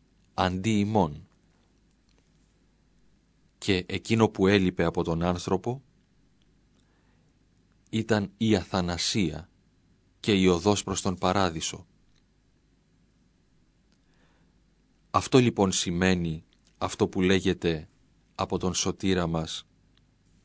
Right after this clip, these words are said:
«Εγώ σε εδόξασα επί της γης, το έργον ετελείωσα, ο δε δοκάς μοι ή να ποιήσω»,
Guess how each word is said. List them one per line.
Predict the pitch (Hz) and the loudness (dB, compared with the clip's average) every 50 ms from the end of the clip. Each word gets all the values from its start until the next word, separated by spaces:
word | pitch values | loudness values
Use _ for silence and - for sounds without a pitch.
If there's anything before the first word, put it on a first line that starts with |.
| _ _ _ _ _ _ _ _ _ _ _ _ _ _ _ _ _ _ _ _ _ _ _ _ _ | _ _ _ _ _ _ _ _ _ _ _ _ _ _ _ _ _ _ _ _ _ _ _ _ _
«Εγώ | - 98 92 87 90 98 101 107 - - | -4 -4 -2 0 2 4 4 4 2 0
σε | - - - - - 98 95 90 | -2 -2 0 0 2 2 2 2
εδόξασα | 90 82 - - 110 107 - - - 92 85 - - - 90 85 82 - | 0 0 2 2 2 2 2 -2 -4 -4 -4 -4 -2 -2 -2 -2 -2 -4
επί | - 107 98 - 92 87 | -6 -6 -6 -4 -6 -8
της | - 87 85 80 87 | -6 -6 -6 -6 -6
γης, | 76 78 85 98 110 113 - - - _ _ _ _ _ _ _ _ _ _ _ _ _ _ _ _ _ | -6 -6 -4 -4 -4 -4 -6 -10 -12 _ _ _ _ _ _ _ _ _ _ _ _ _ _ _ _ _
το | - 104 98 | 2 4 6
έργον | 101 113 127 123 117 92 - 98 98 101 110 117 - _ _ _ - | 6 6 6 4 2 2 0 0 0 0 -2 -8 -14 _ _ _ -4
ετελείωσα, | 98 95 - - 90 87 98 110 110 98 87 87 - - - 87 85 87 - _ _ - | -4 -2 0 0 0 2 2 2 4 2 2 2 0 -2 -2 -2 -4 -4 -8 _ _ -2
ο | 104 98 | 0 0
δε | 90 92 95 | 2 2 2
δοκάς | 90 92 87 - - 95 92 92 87 87 87 | 2 2 0 -2 0 0 0 2 0 0 -2
μοι | 87 85 85 85 - _ _ | -4 -4 -4 -6 -8 _ _
ή | - 98 95 | -8 -6 -4
να | 90 90 87 | -4 -4 -6
ποιήσω», | - - 82 85 95 92 - - - 85 87 - | -6 -6 -4 -4 -2 -2 -2 -2 -2 -4 -6 -6